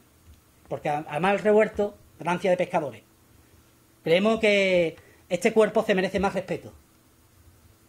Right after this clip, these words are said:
Y ya para terminar, quisiera decir que de todo esto se ha pedido, se ha pedido reunión a la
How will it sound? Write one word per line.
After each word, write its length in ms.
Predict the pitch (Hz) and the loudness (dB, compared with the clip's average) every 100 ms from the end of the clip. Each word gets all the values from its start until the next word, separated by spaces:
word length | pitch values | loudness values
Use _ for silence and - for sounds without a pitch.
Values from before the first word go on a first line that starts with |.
| _ _ _ - - - _ _ - - _ _ _ _ | _ _ _ -20 -20 -20 _ _ -20 -20 _ _ _ _
Y 80 | - | -2
ya 120 | 170 | 2
para 180 | 202 233 | 4 4
terminar, 500 | 240 233 233 233 240 - | 2 2 2 2 -2 -10
quisiera 340 | 180 - 202 220 | -10 0 4 4
decir 400 | 220 220 220 226 _ - | 2 -2 -4 -8 _ -2
que 100 | 170 | -2
de 80 | 170 | 2
todo 240 | 214 226 | 2 4
esto 400 | 233 240 254 269 _ _ - | 2 0 -2 -2 _ _ -20
se 160 | - 185 | 0 2
ha 80 | |
pedido, 720 | 196 214 220 220 214 208 196 - _ _ _ _ - _ - | 2 0 2 4 6 4 0 -6 _ _ _ _ -20 _ -18
se 160 | - 190 | 0 2
ha 60 | |
pedido 500 | 202 214 214 214 202 | 2 0 4 4 4
reunión 540 | 196 196 202 202 220 - - | 2 0 2 0 -2 -8 -6
a 100 | 175 | -2
la 220 | 175 175 | -2 -4